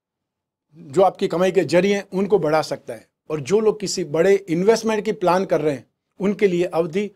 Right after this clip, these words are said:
बहुत शुभ साबित होने वाली है और आप इसमें अच्छा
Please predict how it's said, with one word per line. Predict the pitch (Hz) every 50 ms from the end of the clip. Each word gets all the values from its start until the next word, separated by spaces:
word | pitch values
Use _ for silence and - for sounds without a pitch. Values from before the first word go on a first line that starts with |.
| _ _ _ -
बहुत | 135 160 160
शुभ | 160 - - 208 208
साबित | 214 - - 175 170 190 190 180
होने | 175 165 170 165
वाली | 165 165 160 165 170
है | 190 196 - _ _ _ -
और | 147 147 - -
आप | 147 151 170 175
इसमें | 170 - 175 170 160 - -
अच्छा | 160 151 - - - 190 190